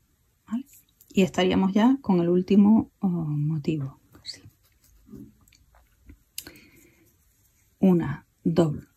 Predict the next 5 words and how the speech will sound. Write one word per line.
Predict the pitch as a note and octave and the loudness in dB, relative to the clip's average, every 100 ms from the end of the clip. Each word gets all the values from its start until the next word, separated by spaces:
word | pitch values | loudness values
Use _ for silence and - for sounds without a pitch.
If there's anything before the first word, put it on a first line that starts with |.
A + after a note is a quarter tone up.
| _ - | _ -6
doble | E3+ E3+ D3+ D#3 | -2 0 0 -2
hebra, | A#3 D4+ F4+ - _ _ _ _ _ _ _ | 2 2 2 -2 _ _ _ _ _ _ _
el | E3 D#3 | -10 -8
siguiente | D#3+ D#3 D3 - | -6 -6 -6 0
punto, | B3+ D4+ D4+ E4+ F4 | 8 8 10 6 6